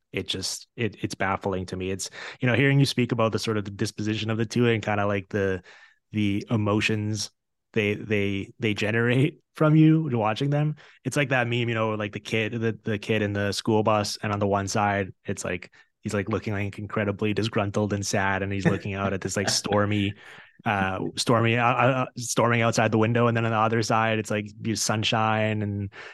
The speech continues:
Speaker 1: and the kid's just smiling. That's Thomas Harley and Ryan Suter for you. So,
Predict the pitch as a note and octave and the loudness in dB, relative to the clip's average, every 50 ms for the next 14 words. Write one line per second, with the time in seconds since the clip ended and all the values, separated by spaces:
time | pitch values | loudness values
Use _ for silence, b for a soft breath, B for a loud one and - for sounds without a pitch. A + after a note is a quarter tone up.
0 | B B A2+ G#2 G2 - A#2+ A2 F#2+ G2 A2 - - - G2+ F#2+ G2+ G#2 G#2+ G#2+ | B B -2 -2 0 0 0 0 0 0 0 0 0 0 0 2 2 2 2 2
1 | G#2 G#2 G#2 G2 - A#2 A#2 A2 - - - - A2 A2 G#2 G#2 - - G2+ F#2+ | 2 0 -2 -2 0 0 2 2 0 -2 0 0 0 2 0 0 -2 -2 -2 -2
2 | G2 G2 F#2+ F#2 F#2+ F#2 F#2 F#2 F2 F#2+ F#2 F2 E2+ - - - - - - - | -2 -2 -4 -4 -4 -4 -6 -6 -6 -6 -6 -6 -8 -8 -10 -12 -12 -12 -8 -4
3 | - F#2+ F#2 F2 | -4 -2 -2 -4